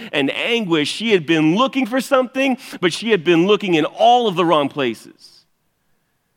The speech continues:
And now she's either cohabitating with a man who isn't her husband, which is fornication, or she's committing adultery.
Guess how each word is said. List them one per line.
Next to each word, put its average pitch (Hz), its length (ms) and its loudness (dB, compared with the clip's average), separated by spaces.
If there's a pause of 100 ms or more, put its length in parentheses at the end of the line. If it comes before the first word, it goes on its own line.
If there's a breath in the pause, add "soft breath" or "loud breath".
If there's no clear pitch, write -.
(3000)
And 113 180 -2
now 123 260 0
she's 117 320 -8
either 110 240 -6
cohabitating 123 720 -4
with 104 160 -8
a 101 40 -4
man 113 280 -4
who 113 80 -4
isn't 117 260 -6
her 98 120 -6
husband, 107 480 -8
which 101 140 -10
is 98 120 -14
fornication, 120 680 -8
or 98 100 -6
she's 104 220 -12
committing 101 360 -8
adultery. 80 580 -14